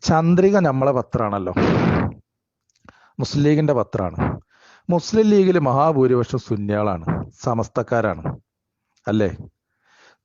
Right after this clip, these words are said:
ചന്ദ്രികന്റെ വരിക്കാരിലും മഹാഭൂരിപക്ഷം എന്ന് പറഞ്ഞാൽ എഴുപത്തഞ്ച് എൺപത് ശതമാനവും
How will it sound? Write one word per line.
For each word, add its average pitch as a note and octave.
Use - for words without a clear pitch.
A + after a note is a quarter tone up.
ചന്ദ്രികന്റെ F#3+
വരിക്കാരിലും D#3+
മഹാഭൂരിപക്ഷം D3
എന്ന് C#3+
പറഞ്ഞാൽ C3
എഴുപത്തഞ്ച് C#3+
എൺപത് C3
ശതമാനവും A#2